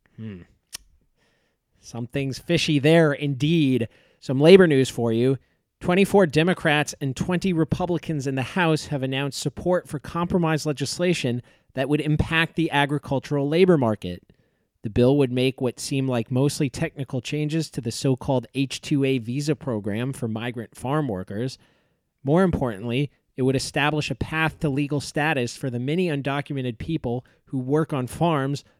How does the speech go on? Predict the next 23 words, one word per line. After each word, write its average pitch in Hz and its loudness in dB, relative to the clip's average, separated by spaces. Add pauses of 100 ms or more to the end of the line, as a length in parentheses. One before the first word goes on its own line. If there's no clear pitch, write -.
(160)
often 175 4
only 143 -2
to 135 0
get 135 -2
cruelly 143 -2
exploited 120 -4
specifically 160 0
because 131 -4
they 139 -2
have 120 -4
no 120 2
legal 120 -2
rights 175 4
in 143 0
this 117 -4
country. 95 -10 (640)
According 127 0
to 139 -8
the 113 -4
Bureau 117 0
of 104 -6
Labor 120 -4
Statistics, - -6